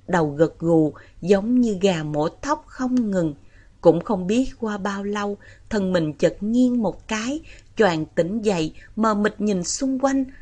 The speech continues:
phát hiện Nhạc Phong vẫn chưa về. Đĩa phim hẳn là đã hết, trên màn hình xanh ngắt hiện lên lời nhắc thay đĩa.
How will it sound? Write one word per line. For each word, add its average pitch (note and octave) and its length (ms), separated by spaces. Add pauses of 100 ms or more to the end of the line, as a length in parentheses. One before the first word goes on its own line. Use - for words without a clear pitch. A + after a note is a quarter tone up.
(140)
phát B3 300
hiện D#3+ 280 (280)
Nhạc F#3 360
Phong A#3 400
vẫn F#3 340 (140)
chưa B3+ 280
về. F3 380 (420)
Đĩa D#3+ 240
phim G3 280
hẳn F#3+ 320
là A3 280
đã D#3 240
hết, C4+ 260 (340)
trên D4 220
màn G3+ 180
hình F3+ 180
xanh C4+ 400
ngắt D#4 180 (260)
hiện F3 380
lên A#3 240
lời F3+ 180
nhắc F3 280 (160)
thay A#3+ 320
đĩa. E3 360